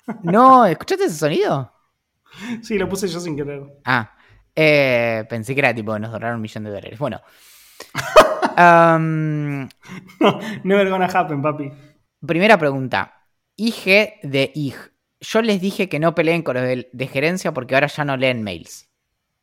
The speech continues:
Speaker 1: Tienes
Speaker 2: Che,
Speaker 1: razón.
Speaker 2: ¿qué? ¿Nos haber-, nos habremos mandado una? A ver, ¿hay algún mail que no leímos?
Speaker 1: No, la sema-,
Speaker 2: Uh, puede ser que
Speaker 1: la semana pasada no leímos.
Speaker 2: Ah, bueno, acá tenemos uno. Bueno,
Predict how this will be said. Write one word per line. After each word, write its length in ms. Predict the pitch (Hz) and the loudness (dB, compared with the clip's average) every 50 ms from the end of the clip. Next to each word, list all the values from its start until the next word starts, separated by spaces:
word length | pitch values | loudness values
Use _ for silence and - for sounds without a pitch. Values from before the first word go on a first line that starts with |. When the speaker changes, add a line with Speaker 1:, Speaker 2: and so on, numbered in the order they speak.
| _ _ _ _ _ _ _ _ _ _ _ _ _ _ _ _ _ _ _ _ _ _ - | _ _ _ _ _ _ _ _ _ _ _ _ _ _ _ _ _ _ _ _ _ _ -12
Speaker 1:
Tienes 300 | - - 185 175 160 139 | -8 -4 -2 -2 -2 0
Speaker 2:
Che, 40 | 110 | -2
Speaker 1:
razón. 220 | - 202 151 - - | -4 -4 -6 -10 -8
Speaker 2:
¿qué? 180 | - 160 - - | -8 -8 -8 -8
¿Nos 180 | 120 120 - 120 | -10 -8 -4 -2
haber-, 200 | 117 143 143 _ _ _ - | -2 -2 -4 _ _ _ -6
nos 260 | - 135 135 113 113 | -4 -4 -4 -4 -2
habremos 260 | 127 131 156 196 196 165 | 0 0 2 2 0 0
mandado 380 | 131 120 120 139 165 165 139 139 | 0 0 2 2 2 2 2 0
una? 500 | 175 262 269 175 120 120 113 113 - - _ | 0 -2 -4 -4 -4 -4 -6 -8 -12 -18 _
A 220 | - 113 101 101 127 | -8 -6 -4 -4 -4
ver, 100 | 196 254 247 _ | -4 -6 -10 _
¿hay 140 | - - 185 | -4 -2 0
algún 180 | 208 196 165 | 0 0 0
mail 180 | 139 139 156 165 | 0 -2 -2 -2
que 80 | 170 147 | -2 -2
no 100 | 135 135 | -2 0
leímos? 340 | 131 120 117 147 190 208 202 | 0 0 -2 -2 0 2 2
Speaker 1:
No, 80 | 220 | 2
la 100 | 220 202 175 | 2 2 2
sema-, 200 | 190 196 202 233 | 2 2 2 2
Speaker 2:
Uh, 240 | 233 233 226 196 - | 2 2 0 0 0
puede 140 | 240 262 | 0 -2
ser 140 | 254 - 254 | 0 -2 -2
que 60 | 240 | -2
Speaker 1:
la 60 | 175 143 | -2 -2
semana 300 | - 180 196 214 214 208 | -2 -2 0 0 0 -2
pasada 320 | 185 - - 214 220 214 | -2 -2 0 0 0 0
no 120 | 196 180 | 0 -2
leímos. 560 | 180 180 175 175 170 156 143 135 - - - - _ _ _ _ _ _ _ _ _ _ _ _ _ _ _ _ _ _ _ _ _ _ _ _ _ - - - _ _ _ _ - | -2 -2 -4 -4 -4 -6 -8 -10 -12 -16 -20 -20 _ _ _ _ _ _ _ _ _ _ _ _ _ _ _ _ _ _ _ _ _ _ _ _ _ -20 -20 -20 _ _ _ _ 6
Speaker 2:
Ah, 920 | 180 196 208 208 208 208 208 208 208 208 208 208 202 202 202 190 180 156 139 | 8 8 8 8 8 8 8 8 8 8 8 6 6 6 6 4 4 2 2
bueno, 340 | 139 160 165 151 123 110 | 4 4 4 4 4 0
acá 160 | 110 113 - 156 | -2 -2 -2 0
tenemos 360 | 185 196 190 180 165 - - | 0 2 2 2 0 0 -2
uno. 260 | 147 139 127 117 113 | -4 -2 -2 -2 0
Bueno, 300 | 147 208 214 180 143 | 2 2 2 2 0